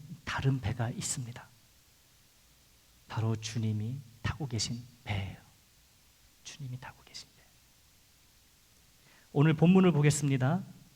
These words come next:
마태복음 팔 장 이십삼 절에서 이십칠 절.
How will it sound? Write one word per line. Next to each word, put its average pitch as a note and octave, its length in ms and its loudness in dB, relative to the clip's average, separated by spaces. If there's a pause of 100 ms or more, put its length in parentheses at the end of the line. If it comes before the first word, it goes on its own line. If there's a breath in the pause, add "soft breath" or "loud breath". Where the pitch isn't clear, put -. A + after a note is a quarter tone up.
(240)
마태복음 B2+ 520 0
팔 C#3+ 140 -2
장 C3+ 160 -2
이십삼 A#2+ 460 -4
절에서 - 1600 -6
이십칠 D3 460 -4
절. B2 260 -12